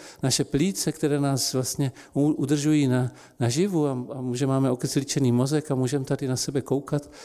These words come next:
těma bulvama, který se nemění od ma-, od narození a sl-, poslouchat ušima, které sice asi ztratíme ten sluch postupně a možná i všechno ostatní, že pak už si ani nebudeme pamatovat, že jsme někdy ve Vsetíně byli, ale každopádně ten, tak,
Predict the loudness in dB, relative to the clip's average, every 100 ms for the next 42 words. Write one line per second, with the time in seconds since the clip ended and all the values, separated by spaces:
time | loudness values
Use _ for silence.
0 | -10 -4 -2 0 0 2 4 4 4 2
1 | 2 2 4 4 4 4 4 2 2 2
2 | 2 2 2 2 2 2 0 -6 -20 -10
3 | -6 -4 0 -2 0 -2 0 0 0 -2
4 | -2 0 2 2 2 -2 -12 -20 -6 0
5 | 2 2 0 0 0 0 0 2 0 4
6 | 2 4 2 2 0 2 -2 0 -2 0
7 | 0 0 -6 -10 0 2 4 2 0 0
8 | 0 2 2 2 0 0 0 0 0 -2
9 | -2 -2 0 2 2 2 2 2 2 2
10 | 0 2 2 2 0 0 -2 2 2 4
11 | 2 0 -4 -16 -20 -6 0 2 0 -4
12 | -12 -20 _ -2 2 0 0 2 2 2
13 | 0 -2 -2 -6